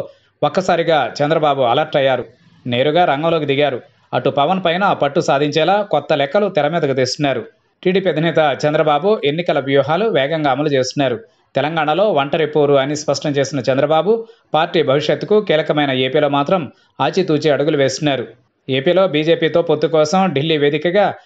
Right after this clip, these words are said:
మంత్రాంగం ప్రారంభించారు. ఇప్పటికే పవన్తో పొత్తు దాదాపు ఖాయమైన వేళ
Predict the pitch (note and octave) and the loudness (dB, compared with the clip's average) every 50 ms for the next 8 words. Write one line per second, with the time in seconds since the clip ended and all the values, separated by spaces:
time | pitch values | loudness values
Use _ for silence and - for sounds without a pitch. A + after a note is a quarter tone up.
0 | _ _ _ - C#3+ C#3+ D#3+ F#3 F3+ F3+ E3+ D#3+ C3+ A2+ C#3 C#3+ C#3+ D3 C#3+ C#3 | _ _ _ -4 -2 -2 0 0 -2 -2 -2 -4 -2 0 0 0 0 0 0 -2
1 | C#3 A#2+ C#3 C#3+ C3+ B2 G#2+ - _ _ _ _ - - - - C#3+ D3+ D3 E3+ | -2 0 0 0 0 -2 -4 -8 _ _ _ _ -6 -6 -4 -2 -2 0 0 0
2 | E3+ E3 - C#3+ C#3 D3+ D#3+ D3+ D#3 F3+ F#3 F#3+ F#3 F#3 D3+ C#3 C#3 - E3 C#3+ | -2 0 0 0 2 0 0 0 0 0 2 2 0 0 -2 -2 0 2 2 2
3 | B2 A2 C3 C3+ C#3+ D#3+ D#3+ D#3+ D#3+ C#3+ D3 - C#3+ C3+ C#3 C#3 C#3 C3 B2+ B2+ | 2 2 2 2 2 2 0 0 -2 -4 -2 -2 -2 -2 0 0 -2 -2 0 0
4 | C#3 D#3+ F3+ | 2 2 2